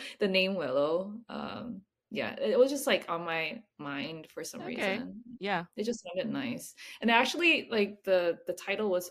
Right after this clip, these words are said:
Speaker 1: only Willow. It wasn't even Shy Willow. It was just Willow.
Speaker 2: Oh.
Speaker 1: Um, but then when it got into, like, yeah, but then, um,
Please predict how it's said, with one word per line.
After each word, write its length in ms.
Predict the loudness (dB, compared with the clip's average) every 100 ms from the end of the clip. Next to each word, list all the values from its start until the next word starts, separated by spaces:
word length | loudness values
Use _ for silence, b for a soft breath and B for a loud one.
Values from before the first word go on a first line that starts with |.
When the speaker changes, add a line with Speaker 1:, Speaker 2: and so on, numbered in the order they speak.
| -4
Speaker 1:
only 260 | -4 -2
Willow. 320 | -2 -2 -2 0
It 120 | 0
wasn't 200 | -2 -4
even 160 | -6
Shy 280 | -6 -6 -6
Willow. 160 | -6 -4
It 60 | -4
was 160 | -4
just 220 | -6 -12 -12
Willow. 340 | -10 -8 -8
Speaker 2:
Oh. 140 | -12 -16 _ _ _ _ -8
Speaker 1:
Um, 400 | -6 -6 -8 -8
but 140 | -8
then 120 | -6 -6
when 140 | -6
it 100 | -6
got 200 | -4 -2
into, 540 | -4 -6 -12 -8 -10 -10
like, 140 | -14 _ _ _ _ _ _ _ _
yeah, 540 | -2 -2 -2 -6 -10 -14 -6
but 140 | -6 -4
then, 240 | -6 -4
um, 440 | -6 -4 -4 -8